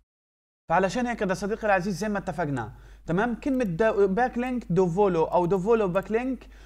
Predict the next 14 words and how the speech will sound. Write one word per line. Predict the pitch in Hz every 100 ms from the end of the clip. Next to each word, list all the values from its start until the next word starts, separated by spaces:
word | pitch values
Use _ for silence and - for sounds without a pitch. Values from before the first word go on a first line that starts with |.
| - -
شوف | 269 311
لي | 240 220
في | - 208
جوجل | 214 240 175 165
ايش | 165 233 240
الكلمات | 208 208 202 220 226
المرادفة | 208 180 220 226 165 175
الها، | 156 190 214 208 233 - - -
تمام؟ | 156 196 240 190
ها، | 196 196 - -
اجيت | 165 208
دخلت | 190 190 220 196
على | 185
جوجل، | 175 208 214 254